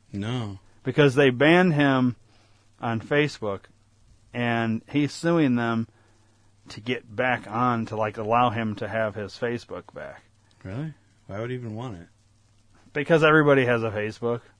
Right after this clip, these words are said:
Speaker 2: Well, not everybody. I think a lot of people are leaving Facebook.
Speaker 1: Yeah, I heard they were changing their name.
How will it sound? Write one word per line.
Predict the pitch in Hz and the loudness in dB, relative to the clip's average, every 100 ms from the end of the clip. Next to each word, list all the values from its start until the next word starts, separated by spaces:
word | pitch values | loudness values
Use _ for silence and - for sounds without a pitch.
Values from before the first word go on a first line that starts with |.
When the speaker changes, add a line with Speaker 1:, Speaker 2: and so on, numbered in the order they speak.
| _ _ _ _ - | _ _ _ _ -2
Speaker 2:
Well, | 135 | 2
not | 127 | 4
everybody. | 101 104 104 95 101 | 4 2 0 -2 2
I | 123 135 | 4 4
think | 160 139 | 4 4
a | |
lot | 127 | 4
of | |
people | 135 117 | 4 0
are | 104 | -2
leaving | 107 107 98 92 | -2 -4 -6 -8
Facebook. | 95 92 101 95 | -10 -10 -12 -8
Speaker 1:
Yeah, | 107 107 98 98 | -4 -4 -4 -4
I | 117 | -2
heard | 185 | -2
they | 196 | -2
were | |
changing | 165 156 160 143 | -4 -4 -4 -4
their | 101 | -4
name. | 127 95 | -4 -8